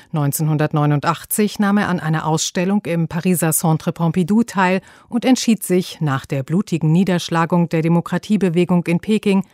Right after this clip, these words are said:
nach Paris überzusiedeln. Seine Werke finden sich in den berühmtesten Museen der Welt, etwa im moma,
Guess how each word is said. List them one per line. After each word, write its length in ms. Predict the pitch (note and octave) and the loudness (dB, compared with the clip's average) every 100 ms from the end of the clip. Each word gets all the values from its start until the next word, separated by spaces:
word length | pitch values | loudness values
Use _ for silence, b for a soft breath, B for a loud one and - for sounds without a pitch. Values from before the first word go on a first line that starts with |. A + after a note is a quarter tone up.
| b _ | b _
nach 200 | G#3+ - | -2 0
Paris 480 | A#3 - E3+ - - | 0 2 0 -2 -2
überzusiedeln. 800 | A3+ D3 C3 - C#3+ D3 B2+ A#2+ - _ _ _ B B B B | 0 0 -2 -4 -4 -4 -4 -10 -12 _ _ _ B B B B
Seine 300 | E3 C#3+ B2+ | -2 -2 0
Werke 320 | D3+ E3+ G3 | 0 0 0
finden 340 | - G#3+ G3+ | 2 2 2
sich 180 | F3+ F#3+ | 0 0
in 140 | G3 F#3+ | 2 2
den 160 | F#3 | 2
berühmtesten 560 | F3+ G3+ C4 A#3+ - F#3 | 4 4 4 2 2 4
Museen 420 | F3+ C#3 C3+ C3+ | 4 4 0 0
der 180 | D3+ D3 | 0 0
Welt, 420 | B2+ C3+ - - | -2 -6 -16 -10
etwa 380 | - D#3+ - C3+ | -6 -6 -6 -8
im 160 | - C3+ | -6 -2
moma, 480 | C#3+ A3+ G#3 G3 | 2 4 4 2